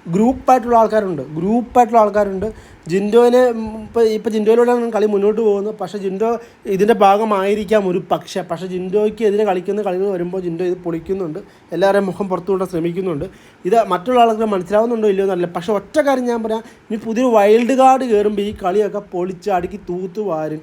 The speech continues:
കഴിവുള്ള ഒരുത്തിനെ കയറ്റി വിട്ടാൽ മതിയായിരുന്നു, കൂടെ കയറി ഒട്ടി നിൽക്കുന്ന ആൾക്കാരെ ഒന്നും കയറ്റി വിടില്ല, സ്റ്റെപ്പ് ഗെയിം കളിക്കുന്ന ആൾക്കാരെ ഒന്നും കയറ്റി വിടില്ല.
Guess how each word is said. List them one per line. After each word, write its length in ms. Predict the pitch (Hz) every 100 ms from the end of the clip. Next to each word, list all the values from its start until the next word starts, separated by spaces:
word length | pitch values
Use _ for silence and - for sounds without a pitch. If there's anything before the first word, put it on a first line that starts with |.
| 190
കഴിവുള്ള 400 | 170 233 240 202
ഒരുത്തിനെ 240 | 175 175
കയറ്റി 260 | 175 156 175
വിട്ടാൽ 180 | 175 151
മതിയായിരുന്നു, 460 | 151 139 139 165 180 - - 202
കൂടെ 220 | 214 247
കയറി 240 | 226 214 196
ഒട്ടി 140 | 175 226
നിൽക്കുന്ന 240 | 202 202
ആൾക്കാരെ 340 | 185 185 202
ഒന്നും 140 | 190 185
കയറ്റി 200 | 180 190
വിടില്ല, 180 | 185 175
സ്റ്റെപ്പ് 260 | 175 180 185
ഗെയിം 160 | 233
കളിക്കുന്ന 260 | 220 196 202
ആൾക്കാരെ 260 | 185 190 196
ഒന്നും 140 | 170
കയറ്റി 160 | 175
വിടില്ല. 80 | 202